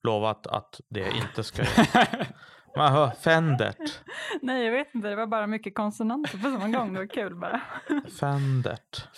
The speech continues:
Speaker 2: Fendert.
Speaker 3: Jag tror att du sa helt rätt.
Speaker 1: Ja.
Speaker 3: <laughs> Det var rätt roligt.
Speaker 1: Ja, eh, ja, men han har sagt att de ska s-, sluta med att avveckla tågvärdarna. Men det har ju inte hänt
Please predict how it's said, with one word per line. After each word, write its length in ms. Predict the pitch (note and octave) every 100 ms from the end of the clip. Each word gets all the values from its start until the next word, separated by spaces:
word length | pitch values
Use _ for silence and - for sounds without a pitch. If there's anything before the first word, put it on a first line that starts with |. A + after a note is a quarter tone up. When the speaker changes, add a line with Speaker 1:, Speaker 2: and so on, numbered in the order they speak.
| -
Speaker 2:
Fendert. 580 | D#3+ C3+ - F4 C4+ - _
Speaker 3:
Jag 160 | A3+ A3
tror 100 | C4
att 60 |
du 100 | G#3+
sa 220 | F#3 G3
helt 220 | F#3 F#3+ A3
rätt. 320 | A3+ - - E4+ -
Speaker 1:
Ja. 200 | A2+ A2
Speaker 3:
<laughs> 40 |
Det 60 | -
var 120 | A3+
rätt 220 | G#3+ G#3
roligt. 360 | G#3 G#3 G#3 G3 - C4+ - - - -
Speaker 1:
Ja, 300 | - G#2+ G2+ - _
eh, 80 | -
ja, 520 | A2 A2 G#2+ G#2+ A#2 A2
men 140 | A#2
han 220 | A#2+ B2
har 80 | A#2+
sagt 300 | A2+ G2 -
att 240 | F#2+ _ -
de 180 | G2
ska 320 | F#2+ - G2+ G2
s-, 320 | - - -
sluta 400 | - A2+ G#2+ A2
med 140 | G#2+
att 60 | G#2
avveckla 340 | F#2+ F#2+ G#2+
tågvärdarna. 520 | G2+ G#2 G2+ G2 G#2 G#2+ - - _
Men 120 | -
det 60 | A2+
har 60 | A#2+
ju 80 |
inte 140 | C3 A2
hänt 260 | G#2+ G2+